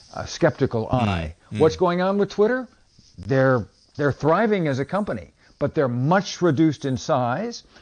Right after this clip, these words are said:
Speaker 1: And those who don't really like the terrible elements of free speech are critical, saying, "You, you're allowing everything." But yet,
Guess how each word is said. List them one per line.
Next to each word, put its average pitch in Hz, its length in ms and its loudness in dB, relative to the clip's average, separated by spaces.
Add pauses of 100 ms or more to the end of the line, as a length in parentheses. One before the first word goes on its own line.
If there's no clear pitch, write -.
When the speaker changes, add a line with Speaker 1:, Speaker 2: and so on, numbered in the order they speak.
(160)
Speaker 1:
And 135 280 -2
those 190 420 4
who 160 160 -2
don't 170 400 -4 (180)
really 175 380 2
like 147 440 -2 (320)
the 117 180 -8 (180)
terrible 190 640 -2
elements 135 520 0
of 117 120 -6
free 139 280 0
speech 107 680 -8 (720)
are 156 100 2
critical, 156 560 0 (320)
saying, 143 380 -2
"You, 175 180 2 (240)
you're 117 160 -6
allowing 147 380 0
everything." 156 480 -4
But 147 200 2
yet, 151 260 2